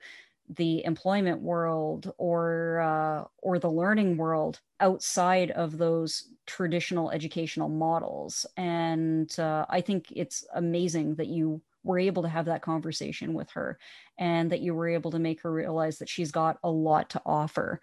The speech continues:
And, uh, I think that that's an amazing skill that you have promoted with other people who are doing mentoring here at, uh, at Good Learning Anywhere. So thank you for that, Warren. And, uh,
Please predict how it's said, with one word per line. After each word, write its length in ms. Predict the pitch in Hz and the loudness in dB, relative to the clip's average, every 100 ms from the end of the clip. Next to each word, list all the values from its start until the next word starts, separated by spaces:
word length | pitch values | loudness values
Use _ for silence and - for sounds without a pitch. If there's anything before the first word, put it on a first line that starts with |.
| - | 4
And, 460 | 196 180 175 160 170 | 8 10 10 8 6
uh, 440 | 165 160 156 165 - | 6 8 6 2 2
I 140 | 175 | 2
think 260 | 160 180 165 | 4 2 4
that 240 | 165 - | 2 2
that's 460 | - 165 156 - - | 4 4 4 -2 -2
an 200 | 185 170 | 4 6
amazing 340 | 170 180 175 | 6 6 4
skill 300 | 160 - 165 | 4 6 6
that 140 | 160 - | 4 2
you 200 | 170 160 | 4 4
have 300 | 156 160 - | 4 2 2
promoted 480 | 165 160 160 160 147 | 2 4 4 2 2
with 260 | 160 156 - | 2 2 0
other 180 | 160 156 | 0 0
people 360 | 160 160 160 | 0 0 -2
who 200 | - 160 | 0 2
are 180 | 147 160 | 2 2
doing 300 | 165 185 170 | 2 4 4
mentoring 480 | 156 156 156 143 160 | 4 2 0 0 0
here 420 | - 151 151 - | 2 2 2 0
at, 360 | 165 156 143 - | 0 0 0 0
uh, 220 | 156 151 - | 2 2 2
at 140 | 165 | 0
Good 160 | 165 - | 0 -2
Learning 280 | - - 151 | -2 0 2
Anywhere. 460 | 151 151 - 170 - - - - _ _ _ - | 2 2 0 -4 -8 -16 -18 -20 _ _ _ -6
So 380 | - 175 156 147 _ _ _ - - | 2 4 4 0 _ _ _ -4 4
thank 220 | 180 175 | 4 6
you 220 | 143 139 - | 2 2 -8
for 240 | - 165 | -2 0
that, 280 | 151 143 - | 2 2 0
Warren. 540 | 165 156 156 151 143 139 | 0 4 4 6 4 2
And, 520 | - 156 147 151 147 | 2 2 4 2 2
uh, 300 | 156 147 147 | 2 2 0